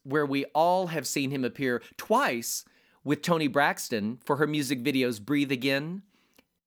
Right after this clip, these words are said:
and Unbreak My Heart, and he also shared the small screen with Britney Spears for her music video Toxic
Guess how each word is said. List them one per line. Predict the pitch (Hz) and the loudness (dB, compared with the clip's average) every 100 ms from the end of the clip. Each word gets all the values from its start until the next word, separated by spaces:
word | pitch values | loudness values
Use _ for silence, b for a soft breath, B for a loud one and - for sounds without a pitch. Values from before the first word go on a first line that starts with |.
| - | -6
and | 139 | -4
Unbreak | 143 151 123 135 - | -2 -2 0 -2 0
My | 120 | -2
Heart, | 117 180 131 110 - _ _ _ - | 0 0 0 -4 -10 _ _ _ 0
and | 165 | 2
he | |
also | 190 240 175 | 2 2 0
shared | 143 - 139 127 | 0 0 0 -2
the | |
small | - 139 127 | -2 0 0
screen | - 139 127 | 0 0 2
with | 117 - | 0 -2
Britney | 156 139 | -2 -2
Spears | 123 - 196 208 151 | -4 -2 0 0 0
for | 156 | -2
her | 143 | 0
music | 143 131 117 | 0 0 -2
video | 113 127 117 117 | -2 0 2 0
Toxic | 117 - 180 - 113 110 | -2 0 0 0 -4 -4